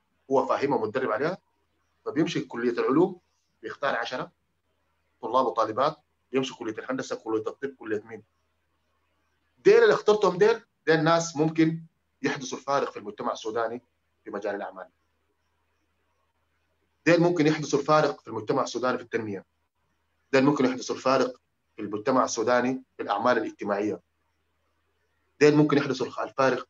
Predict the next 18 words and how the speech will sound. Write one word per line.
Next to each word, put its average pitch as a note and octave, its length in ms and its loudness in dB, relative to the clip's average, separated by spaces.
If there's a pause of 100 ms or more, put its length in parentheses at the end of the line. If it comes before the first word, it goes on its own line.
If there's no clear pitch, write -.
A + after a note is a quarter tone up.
في - 60 -20
التدريب A2 440 -2
وفي G2+ 140 -8
الكذا A2+ 360 -2
وفي G#2 220 -2
النهوض A2 340 -4
بالمجتمع. G2+ 460 -4 (920)
ديل C#3+ 100 6
الناس C3+ 240 2
بيعتمدوا B2 380 4
على A2 80 -2
الإبداع A2 320 2
والابتكار G#2+ 600 -2
وكذا. G#2 220 -12 (400)
قاعدين F3 280 6
كتار F#3+ 240 4
في F#3+ 60 -4
السودان، - 320 -6